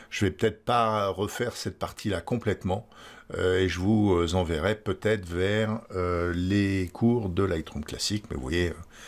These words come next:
recadrage, euh, vous l'avez vu, c'est que, quelque chose de, de relativement simple, et la première fois que vous utilisez la fonction,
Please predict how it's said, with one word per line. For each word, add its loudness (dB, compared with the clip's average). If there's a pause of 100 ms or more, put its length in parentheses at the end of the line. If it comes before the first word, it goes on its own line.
(260)
recadrage, 0
euh, -8 (300)
vous -8
l'avez -4
vu, 2
c'est -2
que, -4
quelque -4
chose 0
de, -2 (460)
de 2
relativement 2
simple, 0
et -2
la 0
première -4
fois 2
que -2
vous -6
utilisez -4
la 0
fonction, -2